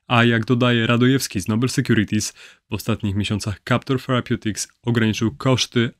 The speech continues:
a pozytywnie ocenić należy też skupienie się przez niego na trzech głównych projektach.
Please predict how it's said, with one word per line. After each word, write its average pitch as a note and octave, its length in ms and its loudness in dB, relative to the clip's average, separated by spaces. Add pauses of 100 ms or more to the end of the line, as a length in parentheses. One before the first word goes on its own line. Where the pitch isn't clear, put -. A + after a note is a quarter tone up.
a - 60 -6
pozytywnie B2 720 -2
ocenić A2 540 -2
należy G#2 360 -2
też - 240 -6
skupienie A#2+ 500 0
się G#2+ 180 -6
przez F#2+ 200 -2
niego G2 200 -2
na G2 140 -2
trzech B2 220 0
głównych F#2+ 340 -8
projektach. - 720 -6